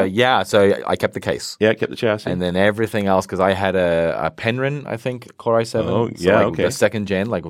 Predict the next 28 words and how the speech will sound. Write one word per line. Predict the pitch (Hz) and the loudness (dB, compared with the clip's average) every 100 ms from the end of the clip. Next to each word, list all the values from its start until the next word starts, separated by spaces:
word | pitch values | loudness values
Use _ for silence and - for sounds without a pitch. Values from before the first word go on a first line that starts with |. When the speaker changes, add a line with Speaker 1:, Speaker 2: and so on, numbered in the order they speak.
| 80 | -6
Speaker 2:
nine | 98 92 | -4 -4
twenty | 92 85 67 | -6 -8 -12
from, | 67 76 | -14 -12
like, | 71 - | -12 -12
nine, | 76 78 78 | -14 -14 -14
you | 87 | -18
know, | |
two | - - | -16 -14
thousand | 73 - | -14 -12
and | 71 | -12
nine. | 73 65 - | -10 -12 -10
Speaker 1:
Right. | 95 92 - - - | -4 -4 -4 -12 -4
Speaker 2:
So | 95 90 | 2 2
the | 82 - | 2 -2
big, | 87 - 143 127 | -2 4 6 6
big | 107 90 | 2 0
upgrade. | 80 - 65 64 | 0 -2 -4 -2
So | - | 2
that | 110 | 2
was | 107 | 2
good. | 90 69 - _ _ - | -2 -4 -6 _ _ -4
And | 87 95 | 0 2
I | 95 | 0
bought | 98 117 | 2 2
myself | 131 110 117 104 | 2 2 2 2
one | 107 | 0
of | 95 | 2
those, | 90 85 | 0 0